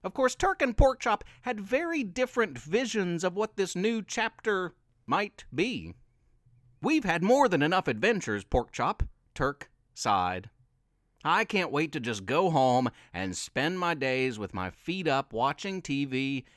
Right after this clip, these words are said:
and reading." "What?" Pork Chop seemed surprised. "No way!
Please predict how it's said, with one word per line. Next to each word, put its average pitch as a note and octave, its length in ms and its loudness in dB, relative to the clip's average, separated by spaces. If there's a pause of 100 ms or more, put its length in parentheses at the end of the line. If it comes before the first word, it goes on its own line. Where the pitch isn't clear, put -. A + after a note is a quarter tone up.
and D3 280 -8
reading." G2 500 -4 (1120)
"What?" - 420 -2 (340)
Pork G3 240 6
Chop C3 280 2 (100)
seemed C#3+ 500 0
surprised. D3+ 680 -2 (1120)
"No F#4+ 200 0
way! D4 460 0